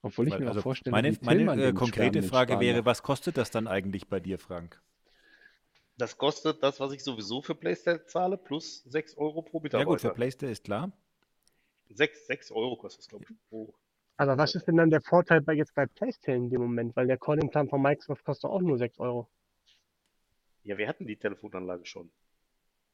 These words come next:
Speaker 4: Wieso hast du die schon? Ich dachte, das ist ein, äh, ein Abo-Modell. Dann
Speaker 1: Ja,
Speaker 4: hat
Speaker 1: jetzt
Speaker 4: man die
Speaker 1: kann
Speaker 4: doch
Speaker 1: er
Speaker 4: nicht.
Speaker 1: die Te-, aber da, jetzt
Speaker 2: Ja,
Speaker 1: hat
Speaker 2: aber du
Speaker 1: er,
Speaker 2: willst ja
Speaker 1: kann er ja
Speaker 2: trotzdem
Speaker 1: die
Speaker 2: nicht,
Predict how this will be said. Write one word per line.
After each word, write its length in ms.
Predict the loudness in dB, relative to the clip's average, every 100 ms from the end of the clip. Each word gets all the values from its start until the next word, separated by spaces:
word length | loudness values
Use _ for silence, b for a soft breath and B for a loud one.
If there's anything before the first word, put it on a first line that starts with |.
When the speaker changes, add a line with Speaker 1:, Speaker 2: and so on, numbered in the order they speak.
| _ _ _ _ _ _ _ _ _ -18
Speaker 4:
Wieso 580 | -16 -10 -6 -2 0 0
hast 180 | 0
du 60 | 0
die 120 | 0
schon? 160 | 0 -2
Ich 120 | 0
dachte, 260 | -2 -2 -6
das 60 |
ist 120 | -4 -2
ein, 240 | 0 0
äh, 320 | 0 0 0
ein 180 | 0 -2
Abo-Modell. 640 | 0 0 2 0 -2 -4 -8 -16 -20 _ _ _ _ _ _
Dann 80 | -2
Speaker 1:
Ja, 60 | 0
Speaker 4:
hat 60 | 2
Speaker 1:
jetzt 80 |
Speaker 4:
man 80 | 2
die 20 | 2
Speaker 1:
kann 80 |
Speaker 4:
doch 60 | 2
Speaker 1:
er 60 | 0
Speaker 4:
nicht. 180 | -2 -6
Speaker 1:
die 60 |
Te-, 60 | -6 _ _ _ b b b _
aber 140 | -6 -4
da, 120 | -6
jetzt 220 | -2 -2 0
Speaker 2:
Ja, 60 |
Speaker 1:
hat 20 | 0
Speaker 2:
aber 40 |
du 60 | 2
Speaker 1:
er, 40 | 0
Speaker 2:
willst 140 | 2
ja 60 | 0
Speaker 1:
kann 80 |
er 60 | 0
ja 40 | 0
Speaker 2:
trotzdem 160 | 0 0
Speaker 1:
die 100 |
Speaker 2:
nicht, 20 | 0